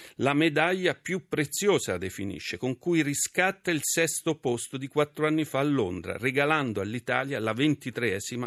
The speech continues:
medaglia, l'ottava d'oro, battuto Mark Cavendish. Olimpiadi, pista, Viviani da impazzire. La rivincita è d'oro nell'Omnium. Si tratta di una competizione effettivamente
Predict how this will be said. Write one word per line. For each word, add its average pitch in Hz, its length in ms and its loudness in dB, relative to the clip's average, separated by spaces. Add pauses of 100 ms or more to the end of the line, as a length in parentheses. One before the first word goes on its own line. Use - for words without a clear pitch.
(140)
medaglia, 120 640 -4
l'ottava 127 480 0
d'oro, - 320 -6 (320)
battuto 160 720 -2
Mark 117 440 -2
Cavendish. 95 800 -2 (360)
Olimpiadi, 139 840 0
pista, - 600 -6
Viviani 123 600 0
da 120 120 0
impazzire. 107 800 -6
La 120 180 0
rivincita 107 680 -2
è 120 180 0
d'oro 131 540 4
nell'Omnium. 110 880 0 (720)
Si - 200 -2
tratta 139 420 2
di 123 100 -2
una 143 220 2
competizione 147 640 0
effettivamente 131 880 -4